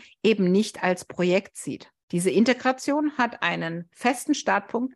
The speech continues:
ein, sollte einen festen Endpunkt haben, Endzeitpunkt haben. Und genau in der dazwischen liegenden Zeit wird's turbulent. Und wenn man dann keinen Plan hat,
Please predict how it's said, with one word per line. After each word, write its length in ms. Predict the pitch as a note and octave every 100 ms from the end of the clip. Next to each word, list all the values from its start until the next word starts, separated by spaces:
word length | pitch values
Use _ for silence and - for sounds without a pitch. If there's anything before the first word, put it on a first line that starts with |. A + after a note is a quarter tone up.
| -
ein, 300 | F3+ F3 -
sollte 360 | - A3 A#3 -
einen 180 | F#3+ F3+
festen 640 | - - C4 C#4+ - A3
Endpunkt 640 | - G#3+ G#3+ - D#3+ - C3+
haben, 360 | C3 F3 C4+ C#4+
Endzeitpunkt 680 | G#3 - D#3 - D3 C#3 -
haben. 320 | C3 F#3 D#4+ - - - A3
Und 160 | A#3+ A#3
genau 280 | A3+ A#3+
in 120 | B3+ G3+
der 100 | G3
dazwischen 560 | F#3+ - C4+ C4 A#3 G3
liegenden 340 | G#3+ G3+ G3+
Zeit 400 | - F3+ G3+ - _
wird's 320 | F#3 F#3+ - -
turbulent. 640 | G3+ F#3 E3+ D3+ C3+ - -
Und 120 | E3
wenn 100 | E3
man 160 | F3 E3
dann 220 | G#3 D#4
keinen 400 | - A3 G#3 E3
Plan 360 | E3 G3 C4+ E3+
hat, 260 | B2 -